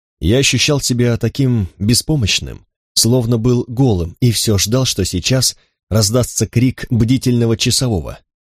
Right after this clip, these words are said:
но этого не произошло. Впереди, совсем близко, я видел ворота, и в их открытом проёме не было стражи. Слева от меня, стараясь не отставать, шёл Ситрик. Дорога была вымощена шершавыми камнями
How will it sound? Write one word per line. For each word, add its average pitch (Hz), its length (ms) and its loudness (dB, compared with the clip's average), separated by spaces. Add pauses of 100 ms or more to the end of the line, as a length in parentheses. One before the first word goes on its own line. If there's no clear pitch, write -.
но 107 200 4
этого 107 380 0
не 101 140 2
произошло. 92 720 -2 (580)
Впереди, 95 480 2
совсем 82 400 -4
близко, 92 480 -2 (480)
я 95 180 4
видел 120 320 2
ворота, 117 540 -2 (340)
и 87 100 -8
в 90 120 -2
их 101 140 -2
открытом 101 500 0
проёме 110 580 0 (140)
не 110 280 2
было 113 240 0
стражи. - 600 -8 (580)
Слева 135 400 2
от 123 140 -4
меня, 139 340 0
стараясь 101 480 0
не 98 80 -2
отставать, 95 500 -2
шёл 120 300 0
Ситрик. - 680 -6 (240)
Дорога 123 440 2
была 120 240 0
вымощена 117 720 0
шершавыми 113 600 0
камнями 120 580 -4